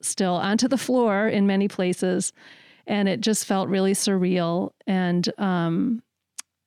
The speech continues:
you know, kind of, you know, it was not a, for people that love books, it was a really a terrible feeling. I think all of us that were in the building can t-,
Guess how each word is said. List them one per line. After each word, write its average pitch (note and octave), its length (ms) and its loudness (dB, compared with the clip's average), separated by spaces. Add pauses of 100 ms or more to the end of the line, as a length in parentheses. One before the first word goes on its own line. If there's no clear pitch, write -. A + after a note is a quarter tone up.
(120)
you G#3 120 2
know, F3 140 2
kind G3 300 0
of, - 420 -6 (200)
you G#3+ 220 0
know, F3 140 0
it G3 40 0
was F#3 240 -2
not G3+ 260 2
a, - 320 -2
for A#3 160 -2
people A3+ 200 0
that F3 140 0
love F#3 160 -2
books, F3+ 220 -4
it - 80 -2
was G3 120 0
a - 80 -2
really G3 240 0
a F3+ 40 -2
terrible F#3+ 320 -2
feeling. F#3+ 340 0
I F#3+ 60 0
think F#3+ 180 -2
all F3+ 160 0
of F3+ 100 -4
us F3+ 120 -2
that F3 120 -2
were F#3 60 0
in F#3+ 80 2
the F3+ 80 0
building F3+ 320 -2
can F#3 220 -2
t-, - 80 -10